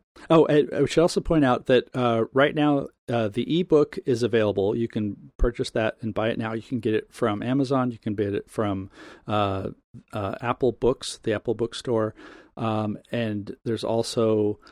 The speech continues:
you can get it from Rocky Nook directly. If you get it from Rocky Nook directly and you use the code Carlson forty, C A R L S O N four zero, then you get forty percent off.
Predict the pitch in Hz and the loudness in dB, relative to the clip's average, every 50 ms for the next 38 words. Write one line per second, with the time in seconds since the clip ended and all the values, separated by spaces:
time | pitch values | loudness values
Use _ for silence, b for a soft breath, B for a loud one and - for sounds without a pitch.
0 | b b b b b _ - - - - 139 120 - - 123 104 120 110 113 - | b b b b b _ -12 -12 -12 -8 -8 -10 -8 -6 -4 -2 0 0 0 -2
1 | - - - - - 113 107 101 101 98 98 104 95 92 - _ _ _ - 120 | -4 -8 -12 -4 -2 -2 -2 -2 -4 -6 -6 -6 -8 -10 -12 _ _ _ 0 0
2 | 110 117 - - 131 113 107 104 - - - 113 123 135 - - - - - - | 0 0 0 -2 -2 -2 -2 -4 -6 -6 -2 2 2 2 0 -2 -8 -8 -8 -8
3 | - - 139 131 - - 139 127 - - 175 202 - - 147 135 127 131 - 135 | -10 -6 -6 -6 -6 -4 -6 -4 0 2 0 0 0 0 0 0 0 0 0 0
4 | 120 110 107 - - 113 117 123 - - - 113 107 104 101 101 107 b b b | 0 0 -2 -2 -2 2 2 2 2 0 -2 -4 -2 -2 -2 -6 -8 b b b
5 | b b b b b b b b b b - _ - - _ _ - 269 - - | b b b b b b b b b b -20 _ -20 -20 _ _ -20 -18 -12 -4
6 | 143 123 117 113 110 117 113 113 120 123 120 - - 120 - - 120 117 110 107 | -4 -2 -2 -2 -4 -4 -4 -2 -2 -2 -2 -2 -4 -4 -2 0 2 4 4 4
7 | - - _ _ - - - 127 127 135 143 - - - 139 131 127 - - - | 2 -2 _ _ -8 -2 0 2 2 2 2 0 0 -2 0 -2 -2 -4 -6 -14
8 | - - 123 120 123 127 143 165 175 170 _ _ - - - 131 - 120 117 113 | -4 0 2 2 2 0 0 -4 -4 -6 _ _ -12 -4 -4 -2 0 2 0 0
9 | - 120 113 113 127 123 117 117 - - 120 - - 131 120 113 113 113 113 123 | 0 0 -2 -2 0 0 -2 -2 -2 -2 -6 -6 -4 -2 0 2 2 2 0 -2
10 | 143 - _ _ _ - - - 131 120 117 127 123 110 98 110 117 113 113 117 | -4 -6 _ _ _ -20 -4 0 0 0 0 0 -4 -6 -4 -2 0 0 2 2
11 | 135 160 190 190 _ B B B B B B B B - 131 120 120 117 113 - | 2 0 -2 -2 _ B B B B B B B B 0 2 2 2 2 2 2
12 | 120 113 - - - - 139 131 123 120 - 120 - - - - 101 98 - - | 2 2 2 0 2 4 4 4 4 2 0 -2 -2 -2 -2 -2 -2 -2 -6 -6
13 | - - | -10 -12